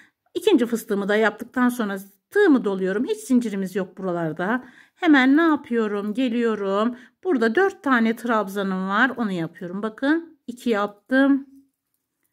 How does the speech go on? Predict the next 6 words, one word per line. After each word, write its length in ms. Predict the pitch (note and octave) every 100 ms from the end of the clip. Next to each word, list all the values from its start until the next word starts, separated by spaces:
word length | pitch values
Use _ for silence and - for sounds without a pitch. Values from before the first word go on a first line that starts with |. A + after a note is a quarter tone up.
| _ _ _ _ _ _ _ _ _
Üç. 520 | A#3 D#4 E4+ - - - _ _ _ _ _ _ _ _ _ _ _ _ _ _ _ _ _ _ _ _ B3+
Dördüncüyü 680 | A3 E3+ E3 E3 E3 D#3+ E3
de 220 | D4+ C4+
bu 60 |
şekilde 420 | B3+ F#3 - C3+ A2
yaptım. 400 | E2 - -